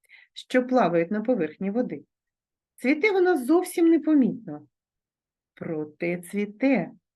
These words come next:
незважаючи на свої скромні розміри.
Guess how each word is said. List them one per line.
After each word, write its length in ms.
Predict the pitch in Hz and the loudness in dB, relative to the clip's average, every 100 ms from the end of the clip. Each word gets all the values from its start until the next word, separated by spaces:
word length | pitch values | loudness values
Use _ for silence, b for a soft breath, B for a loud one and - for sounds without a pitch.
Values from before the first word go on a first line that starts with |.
| _ _ - | _ _ -2
незважаючи 1080 | 220 226 233 202 208 196 196 220 247 - | 4 4 4 2 -2 -2 -2 -2 -4 -4
на 140 | 247 226 | -2 -2
свої 520 | 220 180 170 226 233 B B | -4 -10 -8 -8 -10 B B
скромні 680 | - - - 208 196 202 214 | -20 -10 -2 0 0 0 0
розміри. 540 | 247 190 175 151 143 | 0 -2 -4 -10 -12